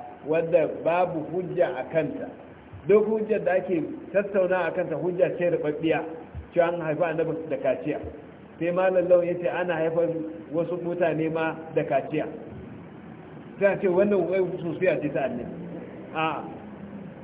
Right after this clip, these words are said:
Asali ba a haife shi da kaciyar ba. An fahimta? Ai sai an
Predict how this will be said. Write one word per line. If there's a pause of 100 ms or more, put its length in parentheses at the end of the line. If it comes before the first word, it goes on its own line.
(140)
Asali
ba
a
haife
shi
da
kaciyar
ba. (2500)
An
fahimta? (800)
Ai
sai
an